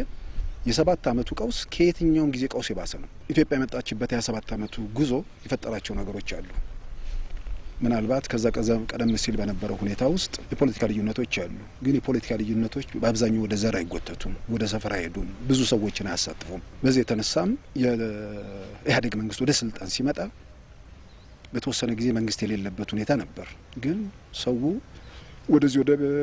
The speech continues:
ብሔር ወደ ምናምን ነገር የመውረድ ነገር ስለሌለ ህግና ስርዓት በተወሰነ ደረጃ ፈርሷል። ግን ወደ ህዝብ አይነት ግጭት ውስጥ የገባበት ሁኔታ አልነበረም። ዛሬ ከቲፒኤልኤፍ በኋላ የመጣንበት ምዕራፍ ያኔ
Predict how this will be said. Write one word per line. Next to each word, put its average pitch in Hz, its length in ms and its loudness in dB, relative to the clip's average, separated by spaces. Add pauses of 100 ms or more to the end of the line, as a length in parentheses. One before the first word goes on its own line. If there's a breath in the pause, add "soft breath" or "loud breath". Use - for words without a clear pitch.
(180)
ብሔር 147 340 2
ወደ 143 160 6
ምናምን 165 300 6
ነገር 135 220 2
የመውረድ 127 320 2
ነገር 131 220 0
ስለሌለ 165 400 -2
ህግና 151 340 2
ስርዓት 143 380 -4 (640)
በተወሰነ 139 420 2
ደረጃ 117 300 0
ፈርሷል። 170 480 -2
ግን 160 200 0 (300)
ወደ 135 300 4
ህዝብ 165 340 0
አይነት 120 320 2
ግጭት 123 260 -4
ውስጥ - 160 -8
የገባበት 95 460 -6
ሁኔታ - 220 -8
አልነበረም። 95 460 -8 (300)
ዛሬ 151 340 6 (800)
ከቲፒኤልኤፍ 123 520 0
በኋላ 107 220 0
የመጣንበት 104 640 -4
ምዕራፍ 147 380 -2
ያኔ 147 420 6